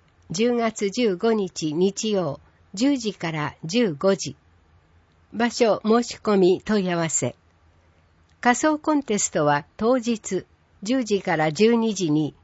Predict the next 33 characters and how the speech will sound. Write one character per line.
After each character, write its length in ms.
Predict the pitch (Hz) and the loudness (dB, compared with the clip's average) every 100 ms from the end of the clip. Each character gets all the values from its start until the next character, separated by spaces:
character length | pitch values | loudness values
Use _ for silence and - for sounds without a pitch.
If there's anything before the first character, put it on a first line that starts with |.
| _ | _
体 240 | 214 254 | -2 -2
験 320 | - 247 220 | 0 0 0
学 240 | 208 208 - | 0 -4 -4
習 240 | - 226 | -4 -2
施 140 | 202 - | -4 -4
設 360 | 196 - 151 | -4 -2 -2
へ。 160 | 139 - _ _ _ _ _ _ _ _ _ _ _ _ _ | -4 -4 _ _ _ _ _ _ _ _ _ _ _ _ _
二 160 | 214 214 | -2 0
次 160 | 277 | 2
元 260 | 269 254 240 | 2 2 0
コ 200 | - 254 | 0 0
ー 40 | |
ド 140 | 208 151 | 2 0
が 140 | 147 | 0
添 200 | 147 190 | -2 -6
え 40 | 175 | -6
て 140 | 160 | -6
あ 60 | 151 | -6
り 160 | 156 | -4
ま 160 | 147 151 | -4 -6
す。 200 | - - _ _ _ _ _ _ _ _ _ _ _ _ _ _ _ _ _ _ _ _ - | -10 -18 _ _ _ _ _ _ _ _ _ _ _ _ _ _ _ _ _ _ _ _ -14
写 220 | - 247 | -4 -2
真 360 | - 285 254 233 | -2 -4 -4 -2
が 240 | 214 208 - | -2 -2 -4
四 340 | 220 277 262 | 2 2 2
枚 320 | 196 175 156 135 - | -2 0 -2 -4 -6
あ 100 | 175 | -4
り 160 | 156 | -2
ま 140 | 143 147 | -4 -6
す。 240 | - - _ _ _ _ _ _ _ _ _ _ _ _ _ _ _ | -10 -12 _ _ _ _ _ _ _ _ _ _ _ _ _ _ _
写 160 | - 247 | -6 -4
真 400 | - 240 208 185 - | -2 -2 -2 -4 -6
一。 400 | 180 180 - 214 | -8 -6 -8 -8